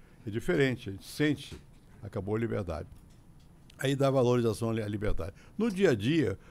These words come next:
o que as pessoas querem são as coisas mais simples. É, é casa, é emprego em primeiro lugar,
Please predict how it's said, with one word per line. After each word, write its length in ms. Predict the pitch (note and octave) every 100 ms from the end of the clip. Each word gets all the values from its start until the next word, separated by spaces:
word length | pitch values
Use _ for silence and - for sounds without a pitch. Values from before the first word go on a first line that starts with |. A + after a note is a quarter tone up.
| -
o 80 | D3
que 120 | G#3
as 60 | F#3
pessoas 420 | - C3+ B2+ F#2+
querem 240 | - D3 C#3+
são 120 | D#3+
as 40 |
coisas 220 | C3+ E3 E3
mais 180 | F3
simples. 500 | - C3+ D#3 - - - - - -
É, 280 | A2 -
é 40 | B2+
casa, 600 | C3 C3 B2 A#2+ A2+ A2+
é 320 | A#2+ B2+ C#3+
emprego 400 | E3+ - D3+ G#2+
em 40 |
primeiro 220 | G2 G2 F#2+
lugar, 320 | F#2+ G2+